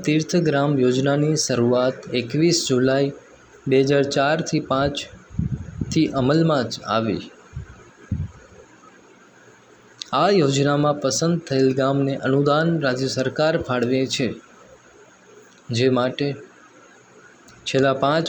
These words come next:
વર્ષમાં ગામમાં કોઈ પણ પ્રકારનો ગુનો નોંધાયેલ ન હોવો જોઈએ. માદક કે કેફી દ્રવ્યોનું ઉત્પાદન, વેચાણ કે સેવન થતું ન હોવું જોઈએ.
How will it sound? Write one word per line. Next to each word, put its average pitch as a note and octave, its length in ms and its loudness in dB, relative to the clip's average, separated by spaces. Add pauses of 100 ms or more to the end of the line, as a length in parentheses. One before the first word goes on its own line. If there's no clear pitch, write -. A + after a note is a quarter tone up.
વર્ષમાં C#3 540 0
ગામમાં C#3 520 0
કોઈ B2+ 240 2
પણ F#3 220 0
પ્રકારનો A2+ 540 0 (640)
ગુનો D#3 220 4 (100)
નોંધાયેલ B2+ 460 2 (100)
ન C3+ 40 2 (180)
હોવો G2 200 2 (120)
જોઈએ. - 340 -10 (2500)
માદક C#3+ 420 2
કે F3+ 100 0 (340)
કેફી D3 460 2
દ્રવ્યોનું D3 540 2
ઉત્પાદન, D3 500 0 (220)
વેચાણ C3 560 0
કે C#3 80 0
સેવન C3+ 420 2
થતું B2 420 -2
ન C3 40 0 (180)
હોવું F#2+ 280 0
જોઈએ. - 260 -2